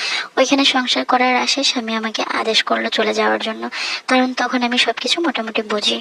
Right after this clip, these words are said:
হয়তো সংসার নিজে নিজেই করতে পারবো। এবার যাই হোক, ভাইকে, ভাইকে স্বামী বিদেশ নিল। তার এক সপ্তাহ পরে আমার স্বামী দেশে ফিরে আসলো আমাকে তার বাড়িতে সবকিছু গুছিয়ে দেওয়ার জন্য, কারণ আমি তো কখনো অনেক দিন করে থাকিনি সেখানে।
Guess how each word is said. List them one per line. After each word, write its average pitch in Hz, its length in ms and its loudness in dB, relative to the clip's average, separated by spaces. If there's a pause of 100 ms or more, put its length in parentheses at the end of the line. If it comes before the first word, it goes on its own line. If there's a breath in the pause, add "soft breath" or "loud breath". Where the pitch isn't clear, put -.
(160)
হয়তো 247 240 0
সংসার 240 460 2
নিজে 233 260 -6
নিজেই 233 240 -2
করতে - 280 -4
পারবো। 233 340 -2 (560 loud breath)
এবার 277 240 4
যাই 240 200 0
হোক, 214 180 -4 (500)
ভাইকে, 233 480 -2 (220)
ভাইকে 247 360 -4
স্বামী 262 280 -2
বিদেশ 233 420 -2
নিল। 226 320 -6 (240)
তার 233 180 -2
এক 226 120 -4
সপ্তাহ - 340 -2
পরে 285 260 0
আমার 277 200 0
স্বামী 233 260 -2
দেশে 233 260 -2
ফিরে 226 240 -6
আসলো 240 340 -2 (160)
আমাকে 240 280 -4
তার 254 180 0
বাড়িতে 254 340 2
সবকিছু 269 540 -2
গুছিয়ে 240 340 -2
দেওয়ার 233 240 0
জন্য, 226 260 -4 (400 loud breath)
কারণ 247 220 0
আমি 240 240 0
তো 277 160 -4
কখনো 262 460 -2
অনেক 269 320 -2
দিন 285 180 0
করে 277 260 0
থাকিনি 240 480 -4
সেখানে। 233 440 -4